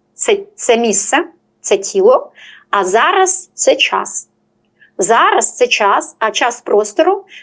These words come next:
це владики часу і владики карми. Це одна й та сама інстанція.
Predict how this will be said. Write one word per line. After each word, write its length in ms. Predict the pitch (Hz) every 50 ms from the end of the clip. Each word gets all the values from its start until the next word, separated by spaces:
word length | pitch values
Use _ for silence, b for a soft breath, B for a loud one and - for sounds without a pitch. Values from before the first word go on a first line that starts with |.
| B
це 460 | B - - 262 247 247 240 233 233 233
владики 600 | 185 226 233 202 196 208 196 196 196 285 320 339
часу 460 | - - - 311 320 339 339 - 339
і 140 | 311 - 220
владики 440 | 208 208 220 208 208 254 240 - 247
карми. 380 | 240 - 226 202 - 196 196 190
Це 160 | 196 - 247 226
одна 220 | 208 202 254 254
й 40 | 240
та 100 | 240 208
сама 240 | - - 220 214 202
інстанція. 720 | 196 196 196 - - 208 190 196 202 - - - 240